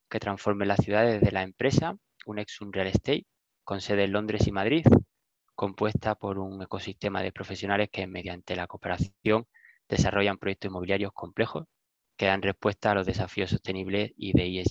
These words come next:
G indispensables para afrontar la crisis climática que tenemos y hacer las ciudades resilientes e inclusivas. Y yo, por mi parte, pues, muchos me conocéis ya. Soy José Castilla, ingeniero industrial y responsable de sostenibilidad y director de Cundal en España.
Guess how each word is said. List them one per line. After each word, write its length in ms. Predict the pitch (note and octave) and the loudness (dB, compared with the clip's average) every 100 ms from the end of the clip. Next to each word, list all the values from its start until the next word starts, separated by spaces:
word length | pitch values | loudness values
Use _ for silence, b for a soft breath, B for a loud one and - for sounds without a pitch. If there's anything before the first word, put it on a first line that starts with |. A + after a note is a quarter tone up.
| G#2+ | 0
G 160 | C3 - _ _ - | -2 -6 _ _ -12
indispensables 800 | G2 F#2+ - F#2 F#2 F#2+ F#2+ F#2+ | -10 -8 -6 -4 0 0 0 -2
para 180 | F#2+ F#2+ | 0 0
afrontar 460 | - F2+ - F#2 | -2 -8 -2 0
la 100 | F2+ | 0
crisis 480 | - F#2 - F#2 F2+ b b b _ - | -2 2 4 2 -2 b b b _ -6
climática 520 | G#2 G2+ G2 - F#2+ | -2 0 2 2 2
que 120 | G2 | 2
tenemos 380 | G2 G2 G2 G#2+ | 2 2 2 0
y 60 | G2+ | 6
hacer 200 | - F#2+ | 6 6
las 160 | F#2 | -2
ciudades 240 | F#2+ F#2 F#2+ | -2 -2 0
resilientes 720 | F#2+ G2 F#2+ F#2+ - G2+ - _ | 4 4 2 -6 -2 -2 -2 _
e 80 | G2 | -8
inclusivas. 540 | F2 E2 E2+ - - - _ _ _ _ _ _ _ - | -6 -8 -4 -6 -6 -20 _ _ _ _ _ _ _ 0
Y 80 | G2+ | 4
yo, 100 | G#2 | 6
por 100 | A2+ | 4
mi 120 | A2 | 6
parte, 340 | A#2 A#2 C3 | 4 4 0
pues, 180 | - G#2 | 0 0
muchos 300 | G2 - G#2 | -2 -6 -4
me 80 | G2+ | -2
conocéis 460 | G#2 G#2 A2 G#2 | -2 2 2 4
ya. 240 | A2+ D#3 - _ b b b _ | 6 4 2 _ b b b _
Soy 140 | - G#2 | -2 -2
José 260 | G2+ - | -2 -4
Castilla, 600 | G2 F#2+ - B2+ D3 C#3+ - | -2 0 2 4 4 2 -4
ingeniero 320 | G2+ - G2 | -10 -4 -4
industrial 480 | G2 F#2+ A#2 B2 A#2+ | -4 0 4 4 4
y 60 | |
responsable 580 | G#2 G2 F#2+ - G2+ G2 | 0 -6 0 2 2 0
de 260 | G2 G2 F#2+ | -2 -4 -4
sostenibilidad 560 | G#2 - G2 F#2+ G2+ | -6 -4 -4 0 2
y 40 | G2+ | 2
director 380 | G2 F#2+ G2 F#2 | 0 -4 -6 -6
de 100 | - | -6
Cundal 340 | G#2 G2 F#2+ | -6 -2 -2
en 80 | F#2+ | -4
España. 480 | F#2 B2+ C#3 E3 | 0 0 0 -2